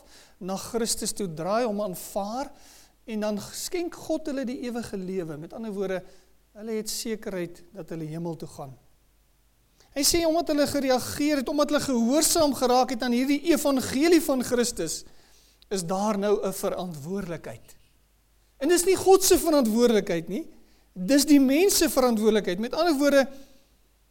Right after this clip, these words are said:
van tevore was hulle ongehoorsaam aan God. Hulle het geleef soos hulle wil, gedoen wat hulle wil, maar nou het hulle aggeslaan op die evangelie wat hulle lewe verander het, en nou moet hulle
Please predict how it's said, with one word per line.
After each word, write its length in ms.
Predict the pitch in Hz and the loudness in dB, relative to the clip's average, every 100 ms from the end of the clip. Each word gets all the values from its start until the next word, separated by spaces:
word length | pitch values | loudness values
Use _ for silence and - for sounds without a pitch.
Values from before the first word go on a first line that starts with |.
| _ _ _ _ - - | _ _ _ _ -8 2
van 180 | 311 | 4
tevore 540 | 339 285 - 339 392 359 | 4 2 8 12 12 10
was 180 | 302 277 | 6 2
hulle 180 | 302 262 - | 0 -2 0
ongehoorsaam 880 | 339 403 - 339 262 285 311 277 247 | 4 6 6 6 6 4 4 4 2
aan 140 | 233 | 0
God. 400 | - 240 - - - _ _ _ - - | 0 -2 -4 -16 -20 _ _ _ -20 -2
Hulle 120 | 262 | 2
het 120 | 320 | 4
geleef 460 | - 285 214 294 370 | 4 4 6 8 8
soos 240 | - 330 | 6 4
hulle 180 | 320 269 | 4 2
wil, 200 | 240 277 | 4 2
gedoen 400 | 285 254 180 359 | 2 0 6 6
wat 160 | 359 339 | 8 4
hulle 200 | 285 226 | 4 2
wil, 240 | 170 202 226 220 - - _ _ _ _ _ | 4 4 4 0 -14 -20 _ _ _ _ _
maar 300 | - 220 254 | 2 4 6
nou 560 | 226 214 370 339 294 320 - - _ _ _ _ _ _ - | 6 8 10 10 8 4 -2 -16 _ _ _ _ _ _ -6
het 160 | 202 208 | 0 4
hulle 160 | 254 - - | 4 2 2
aggeslaan 640 | 349 392 - - 302 285 | 4 6 6 6 4 4
op 120 | 269 233 | 2 -2
die 120 | 254 | -4
evangelie 720 | 247 254 240 - 311 403 349 | -2 -2 -2 2 4 6 6
wat 220 | 247 240 | 4 4
hulle 160 | 247 233 | 4 4
lewe 400 | 202 220 392 392 | 4 6 8 8
verander 420 | - 254 226 220 | 4 -2 -2 0
het, 180 | 208 208 - - - | 2 0 -6 -14 -4
en 220 | 220 190 | -2 0
nou 220 | 214 370 370 | 6 8 8
moet 200 | 285 285 | 6 2
hulle 160 | 269 | -2